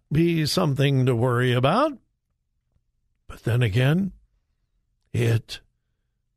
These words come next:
might be. Yeah. Shalom. Culturally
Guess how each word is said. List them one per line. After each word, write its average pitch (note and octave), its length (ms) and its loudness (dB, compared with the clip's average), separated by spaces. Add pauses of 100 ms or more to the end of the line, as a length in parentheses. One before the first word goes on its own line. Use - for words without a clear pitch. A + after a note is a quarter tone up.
(120)
might G#2+ 520 -4
be. G2+ 360 -6 (3000)
Yeah. A2+ 340 -2 (840)
Shalom. C#3 1000 -2 (1900)
Culturally B2 800 0